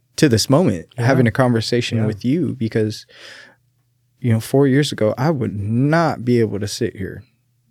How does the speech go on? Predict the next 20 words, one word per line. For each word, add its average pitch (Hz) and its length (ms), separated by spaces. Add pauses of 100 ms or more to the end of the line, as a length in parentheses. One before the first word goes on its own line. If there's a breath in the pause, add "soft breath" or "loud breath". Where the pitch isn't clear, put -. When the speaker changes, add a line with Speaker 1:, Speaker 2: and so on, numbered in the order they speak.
Speaker 1:
and, 110 480
Speaker 2:
It's - 120
crazy, 135 480
Speaker 1:
you 135 60
know, 123 120
Speaker 2:
man. 120 100
Speaker 1:
at 131 120
least 165 240
attempt 180 500
to 131 120
be 123 200
calm. 117 520
<laughs> - 40
Speaker 2:
Yeah, 120 280
at - 80
twenty-six, 175 500
'cause 139 140
you're 120 80
now 131 180
thirty. 117 540